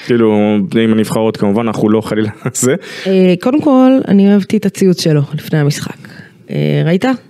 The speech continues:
Speaker 1: אני פספסתי את זה, אני לא, ש-, אני חייב לומר.
Speaker 2: אוקיי, הוא צייץ, "אני ב-, אנחנו, אני באוטובוס, אה,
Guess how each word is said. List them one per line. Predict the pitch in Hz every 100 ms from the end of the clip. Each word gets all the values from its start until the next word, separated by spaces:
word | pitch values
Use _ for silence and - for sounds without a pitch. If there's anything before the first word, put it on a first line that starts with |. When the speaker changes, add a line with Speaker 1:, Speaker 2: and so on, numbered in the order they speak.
| -
Speaker 1:
אני | 101
פספסתי | - 95 101 - 92
את |
זה, | 87
אני | 92
לא, | 92
ש-, | 92
אני | 92 92 92
חייב | 92 90
לומר. | 90 185
Speaker 2:
אוקיי, | - 170 175 214
הוא | 214 220
צייץ, | - 233 226 160
"אני | 165
ב-, | 156 151 160 160
אנחנו, | 156 - 160 -
אני | 156
באוטובוס, | 156 170 208 208 220 214 -
אה, | 165 151